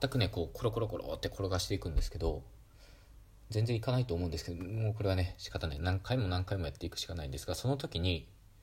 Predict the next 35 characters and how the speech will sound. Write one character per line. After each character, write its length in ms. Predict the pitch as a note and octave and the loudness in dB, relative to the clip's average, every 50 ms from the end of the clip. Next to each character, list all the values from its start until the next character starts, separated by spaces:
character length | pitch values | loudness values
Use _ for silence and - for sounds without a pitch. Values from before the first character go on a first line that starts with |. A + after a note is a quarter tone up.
| - - - - - - - - - - | -20 -20 -20 -20 -20 -20 -20 -12 -8 0
顔 160 | G2+ G#2 G2 A#2 | 2 4 6 6
面 220 | B2 B2+ B2+ B2+ | 6 6 6 4
と 120 | B2+ A#2+ | 4 2
か 80 | G#2 E2 | 0 0
ね、 240 | C#2+ D2 D2 - - - - - | 0 -2 -2 -4 -8 -14 -10 -6
打 100 | G2 - | 0 2
た 80 | G2+ | 2
な 80 | F2+ D#2+ | 4 4
い 80 | D#2 | 2
よ 60 | C#2+ D2 | 0 -2
う 20 | |
に 100 | D2 D2+ | -4 -4
気 140 | - - D#2+ | -2 -2 -2
を 40 | - | -2
つ 80 | - | -2
け 220 | - D#2 D2 - - - - - - - - - - - | -2 -4 -4 -4 -8 -14 -20 -20 -20 -20 -20 -20 -14 -12
て 80 | - | -8
く 80 | - D#2+ | -4 -4
だ 100 | D2+ D2 | -4 -2
さ 80 | - - | -4 -6
い。 80 | - - - - - - - - - - - - - - - - - - - - - - - - - - - - - - - - - - - - - - - - - - | -10 -12 -16 -20 -20 -20 -20 -20 -20 -20 -20 -20 -20 -20 -20 -20 -20 -20 -20 -20 -20 -20 -20 -20 -20 -20 -20 -20 -20 -20 -20 -20 -20 -20 -20 -20 -20 -20 -20 -16 -4 2
ま 80 | A2 | 4
あ、 20 | G#2 | 4
よ 100 | A2+ B2 | 6 8
く 100 | - G#2+ | 8 6
あ 60 | F#2+ | 8
る 100 | F2+ F2+ | 6 4
練 160 | E2 F2+ F2+ | 4 4 2
習 160 | F2+ - G2+ F2+ | 2 2 2 2
方 140 | F2+ G2 F2+ | 2 2 2
法 140 | F2+ F2 E2 | 0 -2 -2
と 80 | F2 | -2
し 100 | E2+ - | -4 -2
て 100 | - A#2 | 0 4
は 220 | A#2 A2+ - - | 4 4 4 2